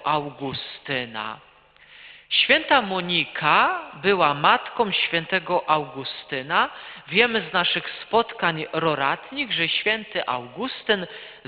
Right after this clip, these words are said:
założył Augustianów.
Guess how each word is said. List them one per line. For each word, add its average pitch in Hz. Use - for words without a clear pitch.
założył 240
Augustianów. 131